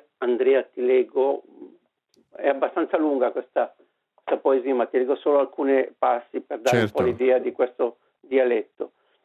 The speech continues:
Speaker 1: «Ho i piedi su cœur, povera Ava Giovanna, quando tönca la campana. Un piede su cœur, i più di paese,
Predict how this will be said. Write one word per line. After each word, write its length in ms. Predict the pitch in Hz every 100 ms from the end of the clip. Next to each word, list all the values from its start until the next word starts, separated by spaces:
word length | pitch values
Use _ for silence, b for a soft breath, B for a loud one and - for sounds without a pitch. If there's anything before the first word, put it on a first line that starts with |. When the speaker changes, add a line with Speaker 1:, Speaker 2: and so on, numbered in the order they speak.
| _ _ _ -
Speaker 1:
«Ho 120 | 151
i 80 | 160
piedi 340 | - 202 202 -
su 180 | - 170
cœur, 480 | - 185 175 147 - _ _
povera 400 | 147 151 151 143
Ava 200 | 135 131
Giovanna, 540 | 123 135 131 117 110 - _
quando 380 | - 131 127 123
tönca 420 | - 143 135 123 131
la 120 | 120
campana. 680 | 131 117 - 131 113 104 95 _ _ _ _ -
Un 200 | 139 -
piede 260 | 180 135
su 180 | - 147
cœur, 400 | - 160 139 113 _ _
i 100 | -
più 140 | - 151
di 140 | 147
paese, 680 | 147 139 - - 139 127